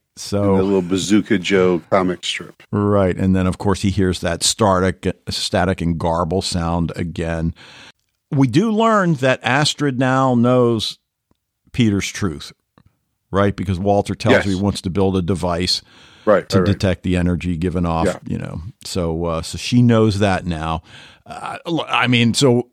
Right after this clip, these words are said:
Speaker 1: if Astrid knows, we have to assume Broyles knows as well.
Speaker 2: But it doesn't
Speaker 1: And
Speaker 2: seem like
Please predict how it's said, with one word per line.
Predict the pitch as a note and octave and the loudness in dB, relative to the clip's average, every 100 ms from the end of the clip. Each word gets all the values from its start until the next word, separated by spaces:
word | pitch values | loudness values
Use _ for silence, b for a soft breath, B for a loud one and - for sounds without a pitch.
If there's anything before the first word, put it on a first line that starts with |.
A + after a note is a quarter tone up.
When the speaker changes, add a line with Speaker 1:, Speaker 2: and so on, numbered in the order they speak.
| _ | _
Speaker 1:
if | C#3+ C3 - | -4 -2 0
Astrid | C3+ C3 - A#2 F#2+ | 0 0 0 -2 0
knows, | F#2 F2 | 0 0
we | G#2 | -2
have | F2 G2 | -2 -4
to | D#2 | -6
assume | - G2+ E2 | -4 -4 -2
Broyles | F2 F2+ D2 D2+ | -2 -2 -2 -4
knows | E2 D2+ D2 - | -4 -4 -8 -10
as | D2+ F2 | -10 0
well. | - C#4+ - | 2 2 2
Speaker 2:
But | |
it | - | 0
doesn't | A3+ C#3+ | 0 0
Speaker 1:
And | A2+ | -2
Speaker 2:
seem | - - G#3+ A#3+ | -2 -2 -4 -4
like | E3 | -4